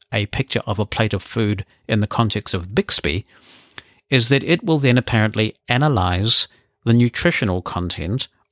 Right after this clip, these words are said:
of the plate and report that in Samsung Health, which is the equivalent of the Apple Health app. That interests me a lot if it works well. Also, you can take a picture of a printed document,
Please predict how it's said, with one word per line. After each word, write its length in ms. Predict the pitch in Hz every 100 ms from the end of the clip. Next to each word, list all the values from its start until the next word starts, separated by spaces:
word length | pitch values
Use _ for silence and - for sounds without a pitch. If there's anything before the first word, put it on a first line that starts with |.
| -
of 360 | 113 127 127 -
the 120 | 113 110
plate 500 | - 90 - - - _ _ _ _ 117
and 200 | 117 113
report 380 | 107 143 147
that 240 | - 104 -
in 380 | - 113 107 113
Samsung 600 | - 107 104 - 95 90
Health, 500 | - 110 92 - - _ _ _ -
which 260 | 113 -
is 140 | 107 -
the 100 | 101
equivalent 500 | - 123 101 98 92
of 300 | 92 - -
the 120 | 98
Apple 420 | 107 - 98 92 _ _
Health 460 | - 92 87 - - -
app. 300 | 110 87 - _ _ _ _ -
That 380 | 117 147 120 _ _ -
interests 460 | 135 - 110 -
me 100 | 104
a 80 | 98
lot 280 | 107 107 92
if 220 | - -
it 80 | -
works 500 | 101 101 - - - -
well. 380 | 107 98 87 _ _ _ - _ - -
Also, 360 | 139 147 - 143
you 240 | 135 113
can 480 | - 113 107 104 110
take 220 | - 135 127
a 60 |
picture 320 | - 123 -
of 180 | - 101
a 80 | 113
printed 480 | - 135 120 104 98
document, 560 | 135 - 113 90 135